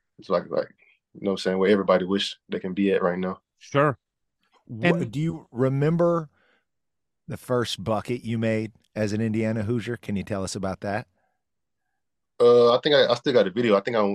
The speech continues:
Speaker 1: I did, like, a jab right baseline, two-hand layup. That was a pretty cool moment.
Speaker 2: Yeah.
Speaker 3: You
Speaker 2: Feels
Speaker 3: remember
Speaker 2: good,
Speaker 3: how
Speaker 2: right?
Speaker 3: it felt?
Speaker 1: Yeah. Uh, how, do I remember how it felt? Just get back on defense before, uh, Coach Woodson say something.
Speaker 2: <laughs>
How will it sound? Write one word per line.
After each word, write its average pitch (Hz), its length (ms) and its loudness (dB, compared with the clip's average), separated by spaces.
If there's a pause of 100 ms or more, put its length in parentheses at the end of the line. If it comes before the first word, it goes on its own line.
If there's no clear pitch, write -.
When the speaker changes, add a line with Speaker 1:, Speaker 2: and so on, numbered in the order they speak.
Speaker 1:
I - 80 -14
did, 104 120 0
like, 92 120 -2
a 82 60 -6
jab 101 340 2
right 98 320 0
baseline, 95 640 -4 (540)
two-hand 95 300 -4
layup. 95 260 0 (1200)
That 98 100 0
was 95 100 0
a - 20 -16
pretty 95 220 -8
cool 95 200 -6
moment. 92 300 -6 (560)
Speaker 2:
Yeah. 104 300 -2 (400)
Speaker 3:
You 113 80 -2
Speaker 2:
Feels 123 200 4
Speaker 3:
remember 117 60 2
Speaker 2:
good, 151 120 6
Speaker 3:
how 120 60 4
Speaker 2:
right? 117 140 2
Speaker 3:
it 127 60 -6
felt? 135 320 -2 (1000)
Speaker 1:
Yeah. 117 80 2 (240)
Uh, 135 340 6 (200)
how, 120 140 4
do 113 140 0
I 123 60 6
remember 127 220 0
how 123 160 0
it 120 120 -4
felt? 131 240 0 (920)
Just 101 160 -8
get 104 140 -2
back 101 160 -2
on 92 100 -6
defense 101 420 -6
before, 95 580 0
uh, 90 40 -6
Coach - 240 -6
Woodson 95 300 -6
say 90 160 -4
something. - 340 -10 (380)
Speaker 2:
<laughs> - 240 -6